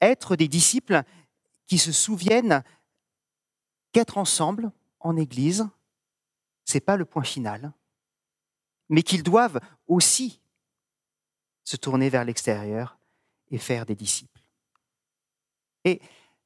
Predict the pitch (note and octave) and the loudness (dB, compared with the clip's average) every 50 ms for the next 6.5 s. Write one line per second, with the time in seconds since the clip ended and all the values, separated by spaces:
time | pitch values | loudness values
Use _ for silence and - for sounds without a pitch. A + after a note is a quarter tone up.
0 | _ _ _ _ _ _ _ _ _ _ _ _ _ _ - - - G3 G3 F#3 | _ _ _ _ _ _ _ _ _ _ _ _ _ _ -2 0 2 2 2 2
1 | - G3 - - - G#3 F3 - _ _ _ _ _ _ _ _ _ _ _ _ | 2 0 0 0 0 0 0 -2 _ _ _ _ _ _ _ _ _ _ _ _
2 | - D3 B2 B2 A2+ G#2+ B2+ C3 A2 - - - B2 G#2 G#2 G#2 G2+ C3 F3 - | -16 -10 -8 -6 -4 -2 -2 -2 -2 0 -2 -2 -2 -4 -4 -4 -6 -6 -8 -12
3 | _ _ _ _ _ _ _ _ _ _ - - - D#3+ - - F3 E3 - - | _ _ _ _ _ _ _ _ _ _ -14 -14 -8 -4 0 2 2 4 4 2
4 | E3+ - - - A3 A#3 F3 D#3 C#3 C3+ - - G#3+ A3+ - - F#3 E3 C#3+ C#3 | -2 0 0 -2 -2 0 2 0 0 0 0 -2 -2 -2 -2 -2 -2 -2 0 0
5 | C3 F3+ G#3+ - - E3 D#3 - - E3+ D3+ B2+ B2 A2 - _ _ _ _ _ | 0 -2 -2 -2 0 2 2 2 2 0 0 0 -2 -6 -6 _ _ _ _ _
6 | - - - F#3 G3+ A3+ F#3+ - - F#2+ | -14 -2 2 2 2 2 0 -4 -8 -12